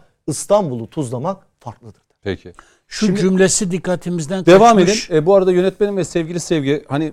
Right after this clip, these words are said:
Speaker 2: Kılıçdaroğlu yirmi ikide bir şey açıklayacaktı. Var mı bir şey? Nedir o? Peki, peki. Tamam,
Speaker 3: Şimdi
Speaker 2: peki.
Speaker 3: benim de dikkatimden kaçmış. Şimdi tekrar bakınca, e, Sayın İmamoğlu Büyükelçi ile olan görüşmesinin hem hususi hem de siyasi olduğunu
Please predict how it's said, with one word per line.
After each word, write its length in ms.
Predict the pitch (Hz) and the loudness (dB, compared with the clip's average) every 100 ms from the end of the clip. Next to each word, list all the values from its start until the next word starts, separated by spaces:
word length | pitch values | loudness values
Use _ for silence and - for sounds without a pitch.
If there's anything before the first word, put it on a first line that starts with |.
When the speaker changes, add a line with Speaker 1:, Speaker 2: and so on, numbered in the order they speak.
| - - | -12 -12
Speaker 2:
Kılıçdaroğlu 600 | 139 143 - 202 202 175 | -10 -10 -6 -2 -2 -4
yirmi 260 | 120 147 | -4 -4
ikide 260 | 170 180 156 | -6 -6 -6
bir 40 | |
şey 160 | - 175 | -4 -6
açıklayacaktı. 920 | 160 - 117 104 - 101 95 - 95 | -6 -8 -6 -6 -8 -6 -6 -8 -4
Var 140 | 110 196 | -2 -2
mı 120 | 190 | -6
bir 60 | |
şey? 180 | - 104 | -12 -8
Nedir 240 | 123 160 107 | -8 -8 -8
o? 160 | 143 _ _ _ _ _ _ _ _ _ _ _ _ _ _ _ _ _ _ _ _ | -10 _ _ _ _ _ _ _ _ _ _ _ _ _ _ _ _ _ _ _ _
Peki, 400 | - - - 127 - _ | 0 0 0 -4 -6 _
peki. 360 | 185 - 120 123 _ - | -2 -2 -4 -10 _ 0
Tamam, 280 | 151 110 160 | 2 2 0
Speaker 3:
Şimdi 160 | 180 | -2
Speaker 2:
peki. 320 | 151 - 120 135 | -2 -2 -4 -10
Speaker 3:
benim 340 | 135 147 175 | -8 -4 -2
de 160 | 180 156 | 0 0
dikkatimden 640 | 165 175 160 165 165 180 | -2 -4 -4 -4 -4 -4
kaçmış. 420 | 170 165 - 208 | -4 -8 -8 -10
Şimdi 280 | - 175 165 147 _ - | -8 -6 -8 -10 _ -16
tekrar 380 | 147 160 151 131 135 | -12 -8 -8 -8 -12
bakınca, 720 | 135 131 - 156 143 131 110 _ _ _ _ _ _ _ | -10 -10 -8 -8 -6 -8 -10 _ _ _ _ _ _ _
e, 220 | 139 139 135 | -8 -6 -6
Sayın 420 | - 143 165 143 | -6 -4 -6 -6
İmamoğlu 760 | 143 147 160 160 156 170 190 190 | -8 -4 -4 -2 -2 0 -2 -4
Büyükelçi 600 | 143 160 - 151 131 160 | -10 -10 -6 -8 -6 -4
ile 80 | 147 | 0
olan 280 | 143 143 131 | 0 0 0
görüşmesinin 760 | 135 120 156 135 - 156 202 | -2 -2 -2 -2 0 0 -2
hem 220 | 147 175 131 | 0 2 2
hususi 560 | 156 - 165 - 220 | 2 2 0 2 2
hem 140 | 185 175 | 2 0
de 60 | |
siyasi 440 | 156 165 147 - 202 | 0 2 2 2 2
olduğunu 680 | 139 113 113 104 107 101 | 0 -2 -8 -12 -16 -20